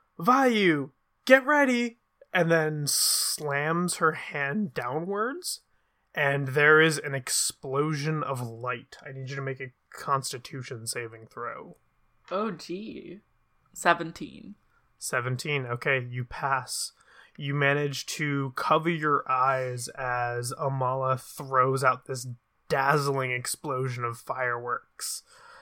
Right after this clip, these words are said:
Speaker 1: And you are not blinded like you could have been.
Speaker 2: Pyrotechnics,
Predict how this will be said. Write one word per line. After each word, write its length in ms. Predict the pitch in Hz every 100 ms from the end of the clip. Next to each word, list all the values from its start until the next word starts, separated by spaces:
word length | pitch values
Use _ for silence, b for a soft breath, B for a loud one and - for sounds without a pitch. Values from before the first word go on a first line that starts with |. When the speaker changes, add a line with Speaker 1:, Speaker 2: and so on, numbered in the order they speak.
| b b -
Speaker 1:
And 440 | 131 123 120 120
you 160 | 127 127
are 100 | 123
not 720 | 127 131 135 139 139 - -
blinded 840 | 139 139 120 117 117 117 117 - 143 _ -
like 220 | 131 -
you 100 | 127
could 120 | - 180
have 80 | 175
been. 60 |
Speaker 2:
Pyrotechnics, 920 | 180 170 170 170 - 196 202 - -